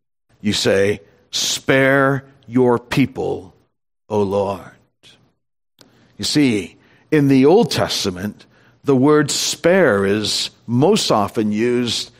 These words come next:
in the context of guilt. The Israelites are to destroy the nations because they're guilty. They're not, they're not to spare them.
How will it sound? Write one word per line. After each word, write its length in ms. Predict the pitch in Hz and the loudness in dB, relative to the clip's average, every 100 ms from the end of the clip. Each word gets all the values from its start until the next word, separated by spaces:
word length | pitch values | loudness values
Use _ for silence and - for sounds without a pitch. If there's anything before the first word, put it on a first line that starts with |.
| _ 143 | _ -4
in 100 | 135 | -2
the 80 | |
context 760 | 131 151 151 143 165 143 - - | -2 -2 -2 -2 -2 -4 -4 -4
of 200 | 147 113 | -4 -2
guilt. 560 | 165 165 123 - - - _ _ _ _ _ _ _ - | 0 0 -2 -10 -20 -20 _ _ _ _ _ _ _ -6
The 220 | 110 117 | 0 4
Israelites 1040 | 151 147 123 - 151 147 160 143 104 - - | 4 2 -2 -2 0 2 2 2 0 -4 -4
are 100 | 117 | -2
to 140 | 151 | -2
destroy 420 | 143 - - 156 | -2 -2 0 2
the 120 | 151 170 | 2 2
nations 440 | 202 - 127 104 | 0 -2 -4 -6
because 380 | - - 196 156 | -6 -2 0 0
they're 140 | 208 | 0
guilty. 420 | 156 233 226 - | 0 0 0 0
They're 140 | 131 202 | 0 0
not, 360 | 247 - - | 0 -4 -6
they're 120 | 247 240 | 0 2
not 420 | 240 277 269 - | 4 2 0 0
to 100 | 196 | -4
spare 400 | - - 101 87 | -2 -2 -2 -2
them. 140 | - | -10